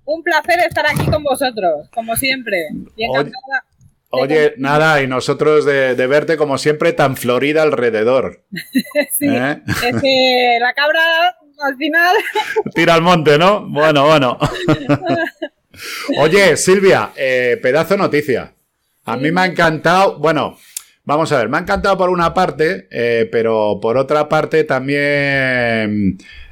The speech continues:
Speaker 2: eh, no sé cómo, cómo explicarlo. Eh, joder, me, me, me alucina un poquito, eh, que haya, que hayan tardado veinte años, ¿no?, en actualizar lo que son las indemnizaciones,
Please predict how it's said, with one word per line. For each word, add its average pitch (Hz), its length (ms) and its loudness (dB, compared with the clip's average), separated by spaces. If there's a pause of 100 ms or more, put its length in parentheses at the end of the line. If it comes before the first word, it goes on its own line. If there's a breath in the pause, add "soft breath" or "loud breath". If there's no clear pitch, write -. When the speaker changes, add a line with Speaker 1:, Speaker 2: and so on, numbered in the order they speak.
Speaker 2:
eh, 107 580 0
no 120 120 -2
sé 131 160 -4
cómo, 120 520 0
cómo 110 180 -2
explicarlo. 107 560 -2
Eh, 95 240 -2
joder, 117 240 0
me, 101 140 -2
me, 101 180 -2
me 104 140 -4
alucina 104 560 -2
un 135 120 -2
poquito, 139 600 0 (320 soft breath)
eh, 107 1200 0 (400 soft breath)
que 113 100 -4
haya, 117 280 -2
que 113 80 -6
hayan 127 200 -2
tardado 131 280 0
veinte 113 280 -2
años, 110 340 -4
¿no?, 127 200 -4
en 107 100 -4
actualizar 113 680 -2
lo 113 120 -2
que 110 120 -4
son 113 460 0
las 107 240 -2
indemnizaciones, 107 920 -2